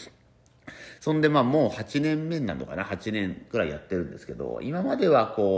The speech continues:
お笑い芸人コースみたいのもあって、結構コントとかお笑い中止でやってくださいみたいな感じだったんですけど、今年からは、こう、お笑い芸人コースがなくなって、俳優さんとか声優さんとか、結構その、そっ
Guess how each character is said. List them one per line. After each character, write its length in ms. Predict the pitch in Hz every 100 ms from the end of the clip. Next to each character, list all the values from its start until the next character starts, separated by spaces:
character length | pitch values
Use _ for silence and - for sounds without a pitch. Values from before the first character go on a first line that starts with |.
| 92
お 20 |
笑 300 | 117 123 127
い 20 |
芸 220 | 117 127
人 160 | 123 127
コ 160 | 127 131
ー 40 |
ス 80 | 107
み 100 | 82
た 120 | 80
い 20 |
の 80 | 71
も 100 | 73
あ 40 |
っ 80 | 73
て、 100 | -
結 220 | 104 131
構 100 | -
コ 220 | 85 135 143
ン 120 | 131 - -
ト 100 | 85
と 140 | 76
か 340 | 73 101 104 92
お 120 | 90
笑 440 | 101 107 107 101
い 40 | -
中 180 | 117 104
止 220 | - 67
で 200 | 64 -
や 120 | 69
っ 20 | - _ _
て 100 | -
く 140 | - 71
だ 160 | 58
さ 180 | - 76
い 60 | 65
み 100 | 67
た 80 |
い 40 | 65
な 40 |
感 200 | - 87
じ 60 | 85
だ 100 | 95
っ 20 |
た 60 | 90
ん 20 |
で 40 |
す 40 | -
け 60 |
ど、 100 | 101
今 140 | 113 120
年 340 | 127 127 -
か 160 | - 123
ら 140 | 127
は、 460 | 101 95 92 87 - - - - _
こ 100 | 101
う、 20 |
お 80 | 87
笑 220 | 92 107 107
い 40 |
芸 160 | 110 104
人 140 | 98
コ 80 | 110
ー 60 |
ス 40 | 110
が 80 | 85
な 140 | 82
く 100 | 92
な 120 | 95
っ 200 | 98 -
て、 160 | - 67
俳 240 | 82 92
優 140 | 98 95
さ 120 | 95
ん 60 |
と 60 | 90
か 80 | 80
声 220 | - 78
優 120 | 78
さ 140 | 78 85
ん 60 |
と 80 | 73
か、 80 | 73
結 180 | 123 -
構 100 | 85
そ 120 | 82
の、 100 | 78
そ 120 |
っ 40 | 92